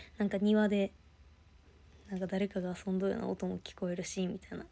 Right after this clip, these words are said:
マジ夜中の二時とか三時に。だからなんか鬼門はマジで、マジで鬼門ほんまにやめといた方がいいと思う。部屋やるの。普通はなんか鬼門の場所にトイレを置いたりお風呂を置くみたいな。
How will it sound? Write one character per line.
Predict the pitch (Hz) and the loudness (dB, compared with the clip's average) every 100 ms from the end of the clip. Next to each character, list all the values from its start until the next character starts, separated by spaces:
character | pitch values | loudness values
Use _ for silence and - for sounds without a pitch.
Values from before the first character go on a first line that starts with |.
| - | 0
マ | 214 | 2
ジ | 208 | 2
夜 | 180 | 6
中 | 220 254 | 6 6
の | 202 | 4
二 | 190 214 | 4 4
時 | 214 | 2
と | 180 | -4
か | - | -8
三 | - 185 | -4 -2
時 | 180 - | -2 -8
に。 | 247 - - - - - - - - - - - - | -14 -18 -20 -20 -20 -20 -20 -20 -20 -20 -20 -20 -12
だ | 202 | -8
か | 190 | -4
ら | 185 | -2
な | 185 | 0
ん | |
か | 185 - - | -4 -4 6
鬼 | 226 | 10
門 | 269 370 | 10 10
は | 381 392 185 | 8 8 6
マ | 175 285 | 6 4
ジ | 220 | 4
で、 | 175 165 170 - - - - - - - - | 0 -4 -10 -18 -20 -20 -20 -20 -20 -10 2
マ | 285 | 4
ジ | 240 | 4
で | 185 175 - | 2 0 2
鬼 | 220 | 4
門 | 226 240 | 6 4
ほ | 240 | 4
ん | 277 | 4
ま | 269 | 6
に | 269 262 | 4 4
や | |
め | 269 | 4
と | 262 | 4
い | 247 | 0
た | 175 | 0
方 | 165 | -6
が | 160 | -8
い | 165 | -8
い | 165 | -8
と | - | -8
思 | - | -10
う。 | - - - - - - | -12 -18 -20 -20 -16 -6
部 | |
屋 | 190 165 180 | -4 -4 -8
や | 165 | -8
る | 160 | -8
の。 | 160 165 - - - - - - - - | -10 -14 -20 -20 -20 -20 -20 -20 -20 -20
普 | - | -20
通 | - 269 | -6 0
は | 294 | 2
な | 302 | 2
ん | 233 | 0
か | 196 | -2
鬼 | - 233 | 4 6
門 | 254 | 6
の | 262 | 6
場 | 269 | 4
所 | 339 277 | 2 2
に | 302 285 - | 2 0 -2
ト | - 254 | 2 4
イ | 226 | 6
レ | 185 | 4
を | 190 | 2
置 | 190 | -2
い | |
た | 180 | -4
り | 170 | -8
お | - | -4
風 | 208 | 0
呂 | 208 | 2
を | 170 | 2
置 | 165 175 | -2 -8
く | |
み | 160 | -10
た | - | -12
い | 143 | -12
な。 | - | -12